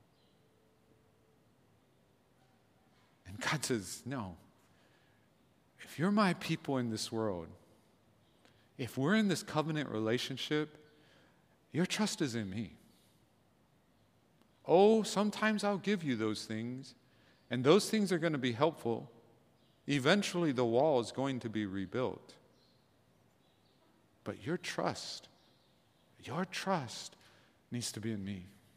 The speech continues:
And we know this. We know this happens in our own lives. And again, we've seen it happen again and again in different situations.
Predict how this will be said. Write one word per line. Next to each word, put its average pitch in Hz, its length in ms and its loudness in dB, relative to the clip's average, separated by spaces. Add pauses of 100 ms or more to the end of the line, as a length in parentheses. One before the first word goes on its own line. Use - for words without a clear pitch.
(2500)
And 131 100 0
we 151 120 4
know 180 240 4
this. - 280 -6
We 127 100 -2
know 139 180 0
this 151 180 0
happens 147 480 -4
in 120 120 -2
our 107 180 -2
own 143 180 -4
lives. 143 560 -2 (440)
And 113 120 -8
again, 117 640 -2
we've 120 200 -4
seen 139 220 -4
it 120 120 -4
happen 123 320 -6
again 113 240 -4
and 113 120 -6
again 101 460 -6 (1120)
in 113 120 -8
different 113 360 -4
situations. - 1080 -8